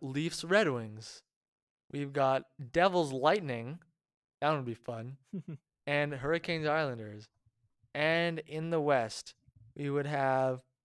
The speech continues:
Speaker 1: uh, Vegas, Saint Louis, Seattle, Calgary, Dallas, L A, and Colorado, Winnipeg.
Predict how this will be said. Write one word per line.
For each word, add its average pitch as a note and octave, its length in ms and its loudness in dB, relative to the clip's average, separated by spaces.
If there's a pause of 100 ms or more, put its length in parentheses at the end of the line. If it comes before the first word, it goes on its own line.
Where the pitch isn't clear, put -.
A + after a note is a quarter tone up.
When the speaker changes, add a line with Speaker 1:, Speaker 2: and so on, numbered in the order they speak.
Speaker 1:
uh, C3 640 -2 (800)
Vegas, E3+ 760 0
Saint D3+ 340 -4
Louis, C#3+ 540 0 (920)
Seattle, D#3 500 2
Calgary, C#3+ 680 0 (880)
Dallas, D3 380 2
L E3 180 2
A, C3 300 0 (440)
and C3+ 220 -8
Colorado, D3+ 480 4
Winnipeg. A#2+ 600 -2